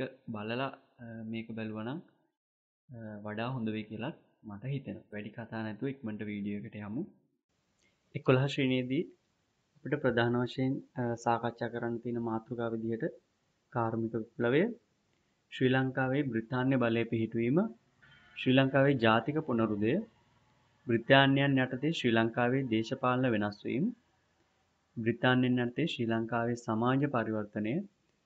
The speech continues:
ශ්‍රී ලංකාවට නිදහස ලැබීම, ලෝකයේ කැපී පෙනෙන විප්ලව, ලෝක මහා සංග්‍රාම සහ සම්මුති. මේ පාඩම් මට තමයි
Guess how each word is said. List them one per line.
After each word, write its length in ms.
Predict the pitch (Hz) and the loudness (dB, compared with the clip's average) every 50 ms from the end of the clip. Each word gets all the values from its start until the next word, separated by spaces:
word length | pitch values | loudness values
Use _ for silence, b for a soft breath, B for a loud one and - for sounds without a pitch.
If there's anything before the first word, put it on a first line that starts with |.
| _ _ _ _ _ - | _ _ _ _ _ -20
ශ්‍රී 180 | - - 127 123 | -2 0 2 4
ලංකාවට 500 | 131 135 131 131 135 135 135 135 135 143 | 4 2 2 2 2 2 2 2 0 0
නිදහස 500 | 147 135 117 110 107 123 135 139 139 - | 2 4 4 4 4 4 2 2 2 0
ලැබීම, 420 | 135 123 107 104 104 104 104 104 123 165 247 - _ _ _ _ _ _ _ _ _ _ _ _ _ _ _ _ _ _ - | 0 0 0 0 0 0 0 0 0 -2 -4 -4 _ _ _ _ _ _ _ _ _ _ _ _ _ _ _ _ _ _ 0
ලෝකයේ 440 | 113 117 123 135 - - 151 160 | 2 2 2 2 2 2 0 0
කැපී 400 | 165 - - 117 104 - 139 143 147 | 0 0 -2 -2 0 2 2 2 2
පෙනෙන 400 | 147 - 147 143 143 143 147 147 135 | 2 0 0 0 2 2 2 2 2
විප්ලව, 420 | 113 127 135 - - 113 104 98 101 123 190 254 - - _ _ _ _ _ - | 2 0 0 0 0 0 2 2 2 0 0 -2 -4 -10 _ _ _ _ _ 0
ලෝක 260 | 117 123 131 127 131 | 2 2 2 2 2
මහා 260 | 127 120 117 123 131 | 2 2 2 2 0
සංග්‍රාම 520 | 151 147 - 123 113 113 113 117 113 113 113 113 | -2 -2 0 0 0 0 0 2 2 2 0 0
සහ 120 | - - 113 127 180 262 - - _ | -2 -2 0 0 -2 -2 -4 -10 _
සම්මුති. 440 | - - 139 117 104 101 101 - - - _ _ _ _ _ _ _ _ - | 2 2 2 4 2 0 -4 -6 -12 -20 _ _ _ _ _ _ _ _ 0
මේ 120 | 127 131 | 0 0
පාඩම් 380 | 131 - 117 110 110 110 117 117 | 2 4 4 4 6 4 2 0
මට 200 | 117 110 101 113 | 0 -2 -2 -2
තමයි 340 | 107 107 104 101 107 139 | -2 0 0 0 0 0